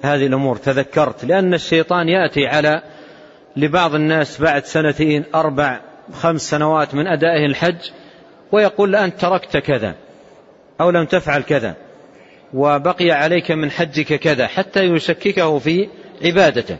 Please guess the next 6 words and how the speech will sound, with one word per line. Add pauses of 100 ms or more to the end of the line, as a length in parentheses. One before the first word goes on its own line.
(640)
فمثل
هذه
الشكوك
والظنون (720)
التي
تأتي